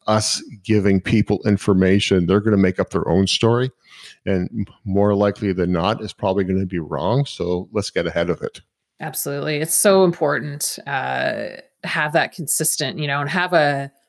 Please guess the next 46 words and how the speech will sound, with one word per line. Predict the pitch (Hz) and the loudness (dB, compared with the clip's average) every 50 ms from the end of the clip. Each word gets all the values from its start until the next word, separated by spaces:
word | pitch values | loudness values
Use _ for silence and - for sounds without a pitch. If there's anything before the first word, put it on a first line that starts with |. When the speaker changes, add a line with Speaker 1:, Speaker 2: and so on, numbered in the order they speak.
| _ _ - | _ _ -2
Speaker 2:
a | 170 | -2
way | 156 143 160 151 156 147 143 143 139 | 0 2 2 2 2 2 0 0 -2
where | 139 147 143 139 | -2 -4 -4 -2
people | - 190 175 - 156 147 | -2 -2 -2 -2 -2 -2
know, | 143 139 143 139 | 0 -2 -2 0
"This | 143 160 - | 0 -2 -2
is | 185 165 151 | -2 -2 0
where | 160 151 151 | 0 2 2
I | 143 | 2
go | - 139 131 139 | 0 -2 -2 -2
for | - - 139 | -4 -6 -8
the | 123 127 | -8 -10
information. | 120 - - 143 151 160 160 - - - 135 135 127 123 | -10 -8 -6 -2 0 0 0 0 -2 -4 -4 -4 -6 -6
These | 143 151 135 151 | -6 -6 -6 -4
are | 139 | -4
the | 135 135 | -4 -4
expectations | 135 - - - 135 127 - - 135 131 - - 135 131 - - | -6 -6 -8 -8 -8 -8 -8 -8 -8 -6 -6 -8 -8 -8 -10 -10
for | - 127 | -10 -10
me | 131 131 - | -8 -8 -8
to | - 127 | -8 -8
read | 139 151 156 151 | -6 -4 -2 0
it." | 151 147 131 - _ _ _ _ _ _ _ _ _ - | 0 0 -2 -4 _ _ _ _ _ _ _ _ _ -6
Because | 185 170 226 190 160 170 | -2 0 0 0 2 2
there's | 165 156 | 0 2
also | 160 165 160 - - 165 | 2 2 2 2 2 0
nothing | 156 151 151 - 151 147 | 0 0 -2 -4 -4 -2
worse | 165 190 202 208 - | 0 0 0 0 0
than | - 151 | -2 -2
you | 143 143 | -2 -4
put | - - 160 | -2 -2 0
all | 143 139 | 0 0
this | 143 143 - | -2 -2 -4
effort | - 151 - 156 135 | -6 -6 -6 -4 -4
into | 135 131 - - 135 135 | -6 -6 -8 -8 -10 -10
communication | - - 143 139 135 131 - - 147 147 - - 123 127 | -10 -10 -10 -10 -12 -12 -8 -6 -6 -6 -6 -8 -10 -10
and | 131 | -12
then | 131 127 127 | -12 -12 -12
people | - - - - 131 139 143 - _ _ _ _ _ _ _ - | -12 -12 -10 -10 -10 -10 -10 -14 _ _ _ _ _ _ _ -4
didn't | 127 117 143 127 - | -2 -2 -2 -4 -8
get | 143 - - | -6 -4 -4
it | - - - | -4 -4 -4
Speaker 1:
Yeah. | - 107 95 | -4 -6 -4
Speaker 2:
for | - 151 | -4 -4
whatever | 131 123 131 131 139 147 143 | -6 -6 -8 -8 -8 -8 -8
reason. | 147 143 143 147 208 214 | -6 -6 -6 -6 -4 -2
Speaker 1:
Yeah. | 104 80 | -2 -2